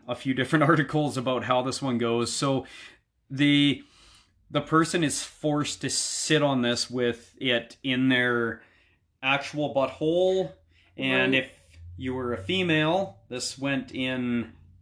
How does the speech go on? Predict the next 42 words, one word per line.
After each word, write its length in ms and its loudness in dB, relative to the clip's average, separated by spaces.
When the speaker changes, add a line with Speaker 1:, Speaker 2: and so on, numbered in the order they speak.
Speaker 2:
Your 160 2
vagina? 540 -2
Speaker 1:
Yeah. 500 2
Speaker 2:
Okay. 400 -4
Um, 600 4
guys, 260 4
sorry 180 6
for 100 -4
using 300 -2
the 80 0
real 220 2
words. 400 -2
<laughs> 60 -4
Speaker 1:
<laughs> 0 -
Speaker 2:
Um, 460 4
<clears throat> 460 -4
John's 280 4
looking 180 0
at 60 2
me 120 0
like, 220 0
"Can 140 -8
you 120 -6
say 200 -4
the 60 -4
word?" 180 -2
'Cause 160 -4
I 100 2
don't 160 -4
wanna. 380 4
Speaker 1:
<laughs> 380 -20
Speaker 2:
Um, 380 2
Speaker 1:
I 40 4
don't 180 8
mind 220 2
saying 220 0
the 80 0
word 200 0
vagina. 360 -2
It's 240 -2
just, 300 4
uh, 120 -6